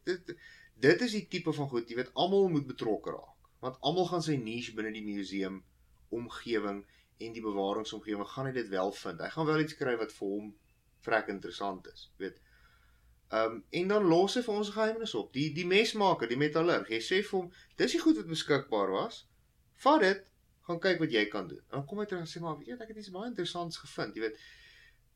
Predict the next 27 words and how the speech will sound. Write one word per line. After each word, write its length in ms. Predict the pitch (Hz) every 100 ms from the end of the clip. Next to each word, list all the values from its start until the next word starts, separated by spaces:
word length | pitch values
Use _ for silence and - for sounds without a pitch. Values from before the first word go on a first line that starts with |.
| _ _ -
hierdie 480 | 107 170 226 220
proses 640 | 226 208 190 220 202 196 -
wat 180 | 135
ek 100 | 143
uitgevind 640 | 117 135 139 135 - 127 123
het, 160 | 117
is 120 | 98
nie 120 | 127 127
beskryf 480 | 123 - 147 131
nie, 80 | 131
maar 140 | 120 113
dit 160 | 127
is 120 | 151
definitief 420 | 147 139 180 165 131
wat 100 | 117
hulle 100 | 120
gedoen 180 | 113 113
het, 80 |
want 120 | 110 101
dis 100 | 98
hoekom 180 | -
hy 60 | 107
so 220 | - 107
lyk." 200 | 80 - _ _ _ _ _ - - _ _ _ - _ _ _ _
Daar 160 | 147 151
draai 220 | 151 165
by. 320 | 214 - -